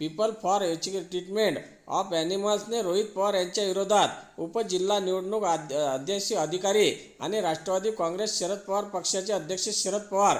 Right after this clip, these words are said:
यांना पत्र लिहून खेकड्याला बांधून छेड केल्याप्रकरणी रोहित पवारवर कारवाई करण्याची मागणी केली आहे. त्यानंतर बघा, आरएसएसच्या अंतर्गत सर्वे सांगतो की भाजपला दोनशे जागाही मिळणार नाहीत. आरएसएस म्हणतो की कर्नाटक राज्यात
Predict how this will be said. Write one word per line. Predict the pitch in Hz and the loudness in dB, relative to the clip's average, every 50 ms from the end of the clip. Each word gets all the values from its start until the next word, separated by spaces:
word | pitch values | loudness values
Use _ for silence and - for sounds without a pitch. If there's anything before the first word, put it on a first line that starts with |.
| - - - - - - | 0 -8 -14 -18 -10 -6
यांना | 143 156 175 202 220 | -4 -4 -2 -2 -2
पत्र | 214 214 - 160 156 160 196 208 | -2 -2 -4 -6 -4 -2 -4 -4
लिहून | 196 196 208 220 233 | 0 2 2 2 2
खेकड्याला | 220 - - 151 143 180 180 190 202 220 214 | 0 -4 -8 -6 -4 -2 -2 0 0 0 0
बांधून | 170 156 147 170 208 220 196 147 113 - - - - _ | 0 -2 0 4 4 4 4 4 2 -6 -12 -18 -12 _
छेड | - - 180 208 220 208 | -2 0 2 2 0 0
केल्याप्रकरणी | - 175 175 202 196 190 185 180 180 196 196 196 202 208 214 202 135 - - - - - - | -2 0 0 0 0 -2 -4 -6 -2 -2 -2 0 0 0 2 0 0 -2 -6 -14 -20 -14 -4
रोहित | 127 147 175 208 226 220 - | -2 2 2 2 0 0 -2
पवारवर | 175 165 165 175 180 185 208 220 | 0 2 2 2 2 2 2 0
कारवाई | 220 214 165 151 165 185 208 | 0 0 0 0 0 0 0
करण्याची | 208 202 180 170 180 185 185 196 208 208 214 208 | 0 -2 -2 0 0 0 0 0 0 0 0 0
मागणी | 185 156 151 156 185 214 | -2 -2 -2 -2 -4 -4
केली | 208 - 180 170 175 180 170 | -2 -2 -2 0 2 2 2
आहे. | 160 151 143 131 117 92 - - - _ - - - - | 4 4 2 2 0 -2 -6 -12 -20 _ -20 -20 -16 -4
त्यानंतर | - 170 185 202 196 185 185 254 240 | 0 2 2 2 2 0 0 0 2
बघा, | 220 220 190 165 | 2 4 6 6
आरएसएसच्या | 135 131 139 160 175 - - 220 220 - - - 247 | 6 6 6 4 4 2 2 0 -2 -2 0 2 4
अंतर्गत | 226 180 175 165 170 214 220 226 254 240 | 4 2 0 0 0 0 2 2 0 0
सर्वे | - - 202 180 208 233 | 0 0 0 2 2 0
सांगतो | 226 - 190 170 180 185 - 214 | 0 0 0 -2 -2 -2 -2 -4
की | 208 - 254 214 165 117 - - - - | -2 2 4 4 4 4 2 -2 -10 -14
भाजपला | - 110 120 131 131 147 190 190 233 226 233 | -8 -6 -4 -4 -2 -2 -2 -2 2 2 0
दोनशे | 226 190 165 165 175 180 175 - 240 | 2 2 0 0 0 0 2 0 0
जागाही | 214 185 175 165 165 190 208 233 | 2 4 2 2 4 4 2 2
मिळणार | 240 214 202 196 196 202 202 202 196 180 | 2 2 2 2 4 4 6 4 4 4
नाहीत. | 185 185 180 151 131 117 - - - - - - | 4 4 4 4 4 4 2 -2 -10 -18 -12 -2
आरएसएस | - 127 151 165 190 208 202 - 247 240 233 220 | 0 2 2 2 2 0 2 2 0 0 0 0
म्हणतो | 180 170 175 180 196 220 | 0 -2 -2 0 -2 -2
की | 220 247 | -2 -2
कर्नाटक | 233 - 180 165 165 185 190 190 208 226 208 | -2 0 0 0 0 0 0 0 0 0 2
राज्यात | 196 180 170 170 185 220 202 165 | 2 0 0 2 6 8 8 8